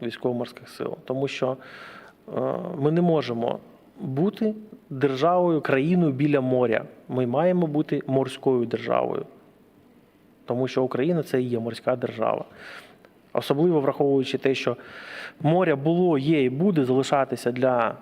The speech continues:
нашої країни основним експортно-імпортним каналом, який забезпечує досить, е, велику частину, е, експорту та імпорту нашої економіки.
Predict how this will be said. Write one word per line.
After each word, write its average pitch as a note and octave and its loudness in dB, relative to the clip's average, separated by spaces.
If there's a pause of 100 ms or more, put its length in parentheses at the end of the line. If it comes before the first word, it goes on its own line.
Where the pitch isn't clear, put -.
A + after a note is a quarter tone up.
нашої B2 0
країни D3+ 0
основним C#3 2
експортно-імпортним C3 -4
каналом, A2+ -2 (180)
який A#2+ -2
забезпечує B2+ -2
досить, B2+ -2 (180)
е, B2 -2
велику C3 -2 (420)
частину, E3 0 (540)
е, - -6 (680)
експорту - -2
та A#2+ -6
імпорту D3 -2
нашої B2 -2
економіки. A#2 -6